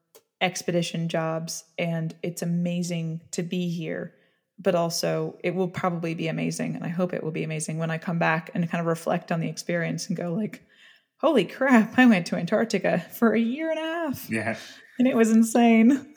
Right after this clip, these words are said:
Speaker 1: <laughs>
Speaker 2: Yeah, for sure. That's, yeah, no, thanks. That's a, that's a really honest and, and interesting answer. Yeah. And I guess, yeah, you sort of said, you know,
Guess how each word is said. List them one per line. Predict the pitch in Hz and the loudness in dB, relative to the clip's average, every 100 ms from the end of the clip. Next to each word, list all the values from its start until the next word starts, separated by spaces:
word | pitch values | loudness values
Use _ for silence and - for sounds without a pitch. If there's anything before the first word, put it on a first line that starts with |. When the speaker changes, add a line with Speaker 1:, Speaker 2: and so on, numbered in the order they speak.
| - | -6
Speaker 1:
<laughs> | - | 4
Speaker 2:
Yeah, | 339 - - - | 4 4 0 0
for | - 277 | 0 0
sure. | - 110 107 - - - _ - - 226 - 120 | 2 0 -2 -6 -20 -20 _ -20 -10 -10 -4 0
That's, | 113 - - | 2 2 2
yeah, | 127 120 | 2 4
no, | 120 113 | 2 2
thanks. | 127 123 | 2 2
That's | 127 - 131 | 2 2 0
a, | 120 | -2
that's | 123 117 123 | -2 0 0
a | |
really | 120 120 113 110 | 0 2 2 0
honest | 107 104 - - | 0 -2 -4 -6
and, | 101 101 | -8 -8
and | 107 117 | -10 -8
interesting | 110 - 104 - 104 | -10 -6 -6 -6 -4
answer. | 104 104 - - | -4 -4 -6 -4
Yeah. | 107 107 104 104 - - - | -2 -2 -2 -8 -16 -10 0
And | 127 | 4
I | |
guess, | 139 131 - | 6 4 4
yeah, | 120 | 4
you | 123 110 | 2 2
sort | 117 110 | -2 -4
of | 107 | -2
said, | 123 110 - - _ _ _ _ - | -2 -2 -4 -18 _ _ _ _ -8
you | 104 | -4
know, | 101 | -2